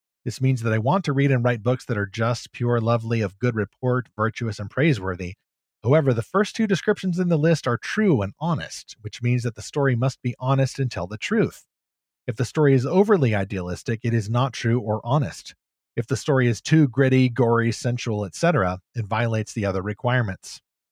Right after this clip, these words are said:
It may take more work to stay within the Philippians four eight framework, but I believe it will make for a superior story.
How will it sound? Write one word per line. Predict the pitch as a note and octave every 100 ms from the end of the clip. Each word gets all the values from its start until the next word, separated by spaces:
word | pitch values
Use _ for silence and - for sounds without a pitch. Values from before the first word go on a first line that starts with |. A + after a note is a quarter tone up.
| _ _
It | G#2+
may | E3+
take | A3+ G3+
more | F3 D#3
work | A#2+ D3 -
to | A2+
stay | - C3+
within | B2+ C3 A#2+
the |
Philippians | - B2+ C#3 B2+ A2+
four | - C#3
eight | B2 A2
framework, | - B2+ G#2+ F2+ - A#2+
but | A#2
I | A2
believe | A#2+ D3 F#3
it | D3+
will | B2 D#3+ D3+
make | C3 B2
for | - B2+
a | A#2
superior | - G#2 A#2 A#2 A2+ G#2
story. | - G#2 F2+ E2+